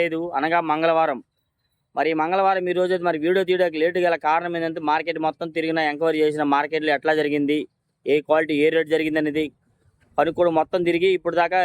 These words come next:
ఇప్పుడే వీడియో తీయడం జరిగింది. ఈరోజు మార్కెట్ యార్డ్కి దిగుమతులు వచ్చేసరికి పదహారు వేల ఆరు వందల ఎనభై బస్తాలు అయితే దిగుమతులు వచ్చి ఉన్నాయి. ఏదైనా కానీ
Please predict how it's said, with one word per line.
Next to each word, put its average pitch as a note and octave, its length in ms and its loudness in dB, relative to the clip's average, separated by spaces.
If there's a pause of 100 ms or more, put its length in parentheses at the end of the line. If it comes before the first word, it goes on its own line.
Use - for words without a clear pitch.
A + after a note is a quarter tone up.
ఇప్పుడే E3+ 220 0 (280)
వీడియో E3+ 240 2
తీయడం D#3+ 240 0
జరిగింది. E3+ 380 2
ఈరోజు D3+ 260 2 (200)
మార్కెట్ D#3+ 380 0
యార్డ్కి D#3 300 0
దిగుమతులు D#3 360 0
వచ్చేసరికి D#3+ 440 0 (480)
పదహారు E3 460 2
వేల E3+ 200 2
ఆరు D#3+ 180 0
వందల D#3 180 0
ఎనభై D3+ 200 -2
బస్తాలు E3 320 0
అయితే E3 220 -4
దిగుమతులు D3+ 340 0
వచ్చి D3 180 -6
ఉన్నాయి. C3+ 220 -2
ఏదైనా C#3 320 0
కానీ C#3 180 -4